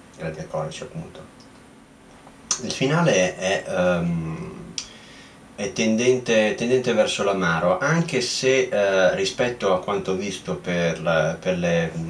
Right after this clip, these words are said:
per le doppio malto scure, il carattere fruttato anche sul finale e quindi un po' più dolce prevale su quello, eh, su, appunto, sulla vena amara del lupolo.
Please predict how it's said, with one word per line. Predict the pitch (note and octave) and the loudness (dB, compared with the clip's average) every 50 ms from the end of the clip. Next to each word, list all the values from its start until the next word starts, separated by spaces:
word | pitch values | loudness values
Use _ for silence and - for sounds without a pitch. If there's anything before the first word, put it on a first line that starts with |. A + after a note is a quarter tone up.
| E3 - - - - | -8 -10 -12 -14 -8
per | - F2+ F2+ | -6 -4 -4
le | F#2 F3+ | -2 -4
doppio | - - - G3 | -4 -2 0 0
malto | F#2 G3 - - - G3 | 2 2 0 -2 -4 -8
scure, | - - - - C#3 B2+ G#2 F#2 - - - - - - - - - | -8 -6 -4 0 2 4 4 2 0 -4 -10 -12 -12 -14 -16 -12 -8
il | A2+ G#2 - | -8 -6 -2
carattere | - A#2+ C3 C3+ C3 - - B2 A2+ A2 A2 G#2+ G#2+ G#2 G#2 G2+ | 0 2 2 0 0 0 0 4 6 8 8 8 6 4 0 -2
fruttato | - - A2 G#2+ G#2+ - - C3 B2+ C3+ C#3 C#3 C3+ - C3 A#2+ | -4 -4 -6 -6 -6 0 2 2 4 4 4 2 2 2 2 2
anche | A2+ G#2+ A2+ A2 - - - | 2 2 0 -2 -2 -4 -6
sul | A#2 G#2 | -6 -8
finale | - - - F#2+ G2 G#2 A2+ B2 B2+ B2 B2 - B2 - - - - | -10 -10 -8 -4 -2 0 0 2 4 4 4 2 2 -2 -10 -16 -6
e | - G3 F#3+ | -4 -4 -2
quindi | - A#2+ A#2 A2 G#2 | 0 0 0 0 0
un | G2 F2+ | -2 0
po' | - G#2+ | -2 -2
più | G#2+ - G#2+ G2 F#2 | -2 -2 -6 -6 -2
dolce | G#2+ A2+ A#2+ B2 B2 B2 - - A#2+ A2+ A2+ - - - - - | -2 0 2 2 0 0 2 2 2 2 0 -4 -10 -16 -18 -10
prevale | - - - G#3 G3+ A#3+ - F#3+ - D#2+ D#2 - - - - - | -2 2 2 4 4 4 4 4 4 2 2 0 0 -2 -6 -10
su | - - - F2+ - | -10 -8 -8 -8 -4
quello, | - G2 F#2 F2+ F2 E2+ E2+ F2 F2+ - - | -2 0 0 0 2 2 2 2 2 2 0
eh, | - F2 E2+ D#2+ D#2 D#2 D#2+ - | 0 2 4 6 6 6 6 4
su, | - - - | 0 -4 -4
appunto, | - - - G2+ F#2+ F2+ - F#2 F2+ F2 | -4 -2 -2 -2 0 2 4 4 4 4
sulla | - - F#2 F#2 E2+ | 2 0 0 0 2
vena | F#2+ G2 F#2+ F#2 F2+ | 4 4 4 4 2
amara | F2+ F#2 F#2+ F#2 F#2 F2+ E2+ - - - - - - - - - - - - - | 2 2 4 4 4 2 0 -6 -12 -18 -20 -20 -20 -20 -20 -20 -20 -16 -10 -6
del | F#2 F2 F2 | -4 -2 -2
lupolo. | F2+ F2+ D#2+ D2+ - D#2+ D#2+ D#2 D#2 | 0 -2 -2 -4 -4 -4 -4 -4 -4